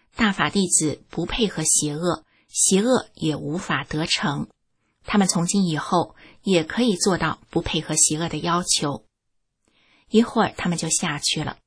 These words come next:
就这样，这一次远景没有得逞。正如我所希望的那样，学校领导们真的知道了，原来还可以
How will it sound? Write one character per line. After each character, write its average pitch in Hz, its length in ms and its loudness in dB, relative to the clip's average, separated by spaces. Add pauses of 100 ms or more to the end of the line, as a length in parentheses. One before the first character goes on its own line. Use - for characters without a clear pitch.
(560)
就 185 200 0
这 180 140 0
样， 165 240 0 (240)
这 254 220 2
一 202 100 4
次 202 180 0
远 156 280 -2
景 156 320 0 (100)
没 160 220 -4
有 175 180 0
得 143 240 -6
逞。 - 380 -4 (1500)
正 226 240 2
如 190 240 4
我 190 100 2
所 151 220 -2
希 - 240 2
望 165 180 0
的 151 100 -8
那 151 180 -6
样， 156 260 -4 (460)
学 - 180 2
校 240 180 4
领 190 140 2
导 214 160 2
们 151 140 -4
真 220 180 2
的 202 100 2
知 - 220 -2
道 160 220 -2
了， 139 180 -6 (400)
原 208 160 4
来 226 200 6
还 220 160 2
可 220 180 -4
以 180 260 -2